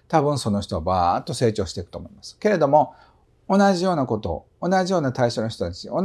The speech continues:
じようなリズムでやってたら、これは、その、成長するってことにならないんですよね。なので、頑張る方向が間違ってる。申し訳ないけど、これはね、多くの人たちに当てはまってますね。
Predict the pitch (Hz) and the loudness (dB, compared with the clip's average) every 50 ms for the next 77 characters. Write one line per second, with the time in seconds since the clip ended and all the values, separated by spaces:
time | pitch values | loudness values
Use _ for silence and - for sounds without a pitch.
0 | 202 208 202 202 220 214 190 147 113 101 - - 117 120 117 117 104 90 90 87 | 2 2 2 2 2 2 4 2 0 0 -2 -4 -4 -2 -2 -2 -2 -2 -2 -6
1 | 92 - - - - 85 87 85 80 - _ _ _ _ _ _ _ _ - 117 | -6 -8 -10 -10 -8 -8 -8 -8 -8 -12 _ _ _ _ _ _ _ _ -18 -12
2 | - - 110 101 98 95 92 90 - - _ _ _ 104 92 87 85 85 85 - | -4 0 0 2 2 0 0 -2 -6 -12 _ _ _ -10 -8 -8 -8 -10 -10 -6
3 | - 113 107 98 104 92 - - 107 92 - 87 87 82 80 78 87 92 95 92 | -2 -2 -2 -2 -2 -4 -6 -6 -8 -8 -8 -10 -12 -12 -10 -8 -6 -6 -6 -6
4 | 85 80 78 67 - - - 85 92 87 - 175 165 135 117 104 107 139 160 175 | -8 -10 -12 -14 -16 -14 -12 -10 -10 -8 -6 -4 -2 -2 -2 -2 -2 -4 -4 -2
5 | 180 180 170 160 151 165 160 151 - 147 139 139 139 135 143 143 135 - - 117 | -2 -2 -2 0 -2 -4 -6 -4 -4 -4 -4 -4 -4 -4 -4 -4 -4 -2 -4 -4
6 | 101 - _ _ _ _ - - _ _ _ - 156 185 202 202 - 220 202 - | -4 -6 _ _ _ _ -20 -20 _ _ _ -6 -4 -2 -2 0 -2 -2 -2 -2
7 | 214 214 208 185 160 170 170 190 190 160 - - _ _ _ _ - - 120 120 | -2 -2 -2 -2 -2 0 0 2 0 0 -2 -6 _ _ _ _ -10 -6 -2 0
8 | 117 110 104 104 104 92 101 120 127 120 - 98 92 87 - 92 87 - 92 90 | 0 0 0 -2 -2 -2 -2 -2 -4 -4 -4 -6 -8 -8 -10 -12 -12 -8 -8 -10
9 | 95 - 110 104 101 110 107 104 101 87 87 - - 110 117 127 135 135 | -8 -6 -6 -6 -4 -4 -6 -6 -10 -12 -12 -12 -8 -6 -4 -4 -6 -8